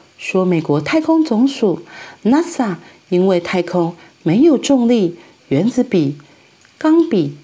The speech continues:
的墨水无法流出，所以笔没办法写。于是nasa花了百万美金研发出一支抗重力的太空笔，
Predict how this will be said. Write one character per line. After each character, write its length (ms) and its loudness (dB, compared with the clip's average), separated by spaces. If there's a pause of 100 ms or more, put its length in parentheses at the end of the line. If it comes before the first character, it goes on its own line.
的 80 -2
墨 240 0
水 240 -2
无 140 -2
法 240 -4
流 200 0
出， 300 -2 (340)
所 360 -2
以 260 4 (260)
笔 240 0
没 200 0
办 200 2
法 200 -2
写。 400 -4 (540)
于 120 2
是 200 -2
nasa 500 0 (320)
花 180 -2
了 100 4
百 300 -4
万 260 0
美 240 4
金 360 0 (400)
研 180 0
发 220 -2
出 200 0
一 80 2
支 320 0 (280)
抗 280 4
重 220 6
力 100 8
的 160 0
太 220 0
空 340 0
笔， 240 -2